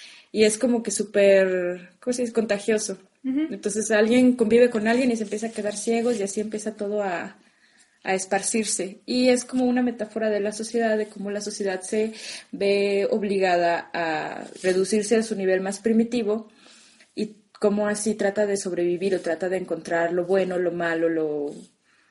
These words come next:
Speaker 1: lo positivo. ¿Por qué me ves así?
Speaker 2: ¿Sabes qué? Estoy pensando en, en uno, en uno de los cuentos de la calle Broca.
Speaker 1: Ajá.
Speaker 2: De cuando Messi Piaf ayuda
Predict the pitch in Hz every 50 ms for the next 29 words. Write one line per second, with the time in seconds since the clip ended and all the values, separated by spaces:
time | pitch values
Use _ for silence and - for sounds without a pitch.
0 | _ _ _ - - - - 185 - - 180 - - 190 196 196 202 202 208 247
1 | 254 - - 415 494 494 494 453 466 466 480 - - - - 233 233 233 233 240
2 | 233 226 214 196 190 370 381 415 494 466 - - - - 330 302 320 349 370 359
3 | - - 370 370 - - 403 403 392 403 381 359 359 359 349 370 370 359 330 294
4 | 277 269 254 247 240 226 214 - 254 254 254 247 247 247 247 247 254 254 262 254
5 | 269 285 254 - 254 262 262 254 262 262 254 277 294 285 262 247 233 - 240 226
6 | 226 254 254 254 262 226 214 - - 220 220 233 233 226 220 208 214 - 254 330
7 | - - - - - 220 196 226 233 233 233 - - - - _ _ _ 226 226
8 | 240 240 233 233 247 240 240 233 233 226 226 226 220 220 220 214 214 208 208 202
9 | 202 190 185 - - 202 233 240 233 - 254 220 - 247 254 247 233 240 247 247
10 | 233 233 233 240 247 240 226 220 202